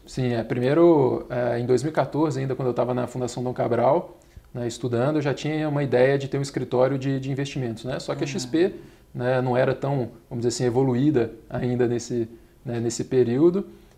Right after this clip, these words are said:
Speaker 1: né? E começar um escritório do zero demandaria muito tempo, né? Então a ideia na minha cabeça, vamos dizer assim, né,
Speaker 2: Hum.
Speaker 1: surgiu,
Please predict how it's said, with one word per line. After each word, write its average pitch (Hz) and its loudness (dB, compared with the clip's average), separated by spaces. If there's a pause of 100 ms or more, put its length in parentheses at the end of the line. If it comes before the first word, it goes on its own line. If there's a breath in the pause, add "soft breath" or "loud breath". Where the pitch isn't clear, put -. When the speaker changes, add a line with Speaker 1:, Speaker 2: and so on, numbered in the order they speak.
Speaker 1:
né? 120 0
E 127 2 (100)
começar 147 0
um 175 0
escritório 147 0
do 143 2
zero 135 2
demandaria 139 -2 (280 soft breath)
muito 135 -4
tempo, 123 -2
né? 123 -2
Então 135 -2
a 139 2
ideia 135 4
na 143 0
minha 131 -2
cabeça, 123 -2
vamos 120 -6
dizer 117 2
assim, 143 -4
né, 135 2
Speaker 2:
Hum. 196 4
Speaker 1:
surgiu, 147 6